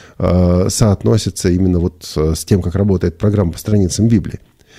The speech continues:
Вы сегодня услышите достаточно необычное для вас утверждение. И,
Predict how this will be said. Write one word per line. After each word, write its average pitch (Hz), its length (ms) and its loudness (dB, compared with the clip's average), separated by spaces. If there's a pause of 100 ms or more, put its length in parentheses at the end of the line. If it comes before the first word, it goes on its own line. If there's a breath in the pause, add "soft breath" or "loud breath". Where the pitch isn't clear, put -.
(200 loud breath)
Вы 110 240 2
сегодня 151 480 2
услышите 110 680 -2 (160)
достаточно 101 540 -2
необычное 92 760 2
для 85 120 0
вас 90 200 -4
утверждение. 76 640 -6 (720 loud breath)
И, 90 400 2